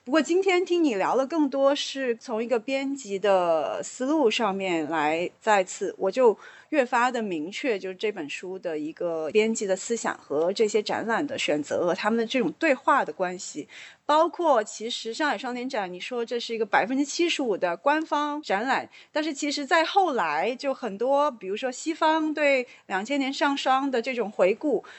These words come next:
更多的是着重于说，哎，这是全球化，就是这中国面向世界，反而是这种官方和体制内的力量是很少被谈及的。但可能于淼确实在他写作当中就放了更多的篇幅在讨论不同的这些力量，有策展人的，然后也有官方体制的，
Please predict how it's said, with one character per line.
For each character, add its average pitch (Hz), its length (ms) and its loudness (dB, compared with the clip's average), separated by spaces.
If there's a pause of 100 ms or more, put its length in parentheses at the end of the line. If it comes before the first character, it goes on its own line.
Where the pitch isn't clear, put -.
(120)
更 339 180 6
多 330 240 4
的 285 200 4
是 277 240 -4
着 190 280 0
重 349 220 0
于 285 100 0
说， 269 220 -2
哎， 247 240 -2
这 277 160 -6
是 254 140 -6
全 190 260 -4
球 - 160 2
化， 220 240 4
就 220 140 -2
是 226 80 -2
这 240 180 -8
中 320 240 0
国 190 160 4
面 220 220 -2
向 220 200 -4
世 226 200 -6
界， 202 280 -4 (280)
反 - 180 4
而 214 140 2
是 311 120 -6
这 302 80 -6
种 233 160 -2
官 247 240 2
方 269 320 -2
和 233 200 -6
体 208 200 -12
制 269 140 -12
内 330 180 -2
的 247 120 0
力 220 180 -6
量 202 260 -2
是 - 160 -8
很 214 240 -6
少 170 240 4
被 202 300 2
谈 208 380 0
及 302 240 -8
的。 - 200 -6 (320)
但 320 160 4
可 302 120 4
能 220 120 2
于 285 140 4
淼 269 220 4
确 320 120 -2
实 277 140 -4
在 269 160 2
他 285 160 2
写 214 220 -4
作 233 180 0
当 254 220 -4
中 247 160 -2
就 240 120 0
放 269 220 0
了 240 80 -2
更 240 160 -6
多 269 140 2
的 254 80 -6
篇 330 260 0
幅 180 240 -10
在 208 180 2
讨 175 200 -6
论 196 220 -4
不 262 120 -14
同 190 240 -4
的 220 100 0
这 214 160 2
些 196 320 0
力 220 160 -2
量， 208 320 2
有 190 200 -2
策 349 200 -2
展 226 160 -4
人 135 220 -10
的， 202 220 0
然 175 120 -4
后 208 140 -6
也 185 80 -4
有 185 100 2
官 180 240 0
方 185 280 -2
体 175 160 -10
制 185 240 -8
的， 147 200 -2